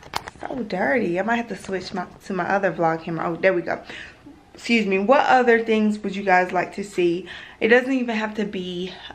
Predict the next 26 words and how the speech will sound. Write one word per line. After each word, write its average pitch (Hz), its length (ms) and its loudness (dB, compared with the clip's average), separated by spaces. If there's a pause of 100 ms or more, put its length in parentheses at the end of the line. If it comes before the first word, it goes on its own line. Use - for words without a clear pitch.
like, - 380 -4 (140)
beauty-wise, 233 1120 0
you 202 60 -4
know, 180 300 -6 (400)
makeup-wise. 262 1040 4 (360)
It 208 180 2
could 214 160 2
be 196 220 -2
merch. 175 640 2
I - 80 2
know 196 300 2
that's 190 360 2 (200)
a 180 100 6
big 190 400 4
thing 185 220 2
that 170 200 -2
you 190 60 -10
guys 175 260 0
wanna 170 200 -4
see. 170 360 0 (240)
But 254 360 6
let 285 180 4
me 466 100 0
know 427 100 2
y'all 202 320 4
thoughts. - 400 4